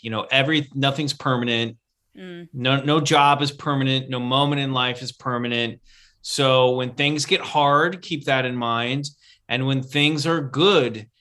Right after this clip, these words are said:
Speaker 1: keep that in mind as well, and make sure that you enjoy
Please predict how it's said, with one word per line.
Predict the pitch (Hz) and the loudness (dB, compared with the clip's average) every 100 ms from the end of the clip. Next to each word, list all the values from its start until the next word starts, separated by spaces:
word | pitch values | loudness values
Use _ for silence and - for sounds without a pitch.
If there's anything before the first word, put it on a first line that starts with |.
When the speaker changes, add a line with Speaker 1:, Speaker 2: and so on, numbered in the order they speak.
| _ | _
Speaker 1:
keep | - 139 127 | -6 -6 0
that | 127 127 | 0 0
in | 127 | -2
mind | 123 127 | -2 -2
as | 123 120 | -4 -2
well, | 131 123 | -2 0
and | 113 | -2
make | 117 | -4
sure | 113 127 | -6 -6
that | 117 113 | -4 -6
you | 117 117 | -6 -6
enjoy | 113 107 117 110 110 110 | -6 -4 -2 -2 0 -2